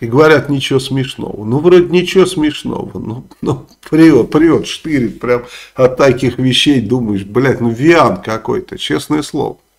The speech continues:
Борис Виан. М В Д заявляет, в Россию под видом беженцев хотят попасть участники военных действий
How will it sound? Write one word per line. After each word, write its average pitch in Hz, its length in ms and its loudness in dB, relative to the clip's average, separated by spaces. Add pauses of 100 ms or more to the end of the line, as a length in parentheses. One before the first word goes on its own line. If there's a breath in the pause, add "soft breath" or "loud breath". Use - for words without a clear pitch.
(580)
Борис 143 460 0
Виан. 139 380 2 (1000 soft breath)
М 160 140 2
В 165 160 4
Д 139 560 4
заявляет, 139 520 2
в 135 60 -4
Россию 139 460 0
под 139 240 2
видом 131 360 -2
беженцев 127 580 -2
хотят 135 520 -4
попасть 135 480 -2
участники 127 720 -4
военных 123 600 -2
действий 120 680 -4